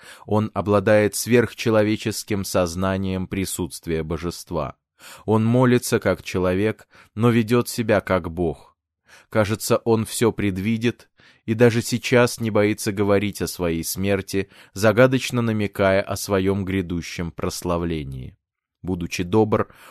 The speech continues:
он в то же время смел и отважен. Исполняя свой долг, он никогда не колеблется.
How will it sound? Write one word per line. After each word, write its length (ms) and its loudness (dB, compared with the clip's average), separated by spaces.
он 140 0
в 80 -8
то 120 6
же 120 2
время 300 2
смел 440 0
и 140 -4
отважен. 760 -2
Исполняя 680 2
свой 320 0
долг, 380 0
он 180 -2
никогда 680 -4
не 180 -8
колеблется. 840 -6